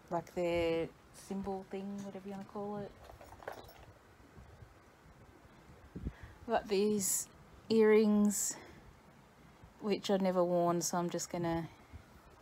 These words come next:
sell those. I think I'm just gonna do a thing, a sale of just some random stuff that's not worth much.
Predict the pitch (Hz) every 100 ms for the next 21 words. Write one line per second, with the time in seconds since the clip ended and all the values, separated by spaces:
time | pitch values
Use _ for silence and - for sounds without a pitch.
0 | - - - - - - - - - -
1 | 208 190 190 190 185 185 185 220 233 247
2 | 294 370 - 381 254 233 226 214 - 196
3 | - 208 190 185 196 185 185 185 180 175
4 | 180 175 - - - - - - - 175
5 | - - 175 170 170 165 170 165 - 165
6 | - - 170 - 139 165 180 202 220 269
7 | 269 - - -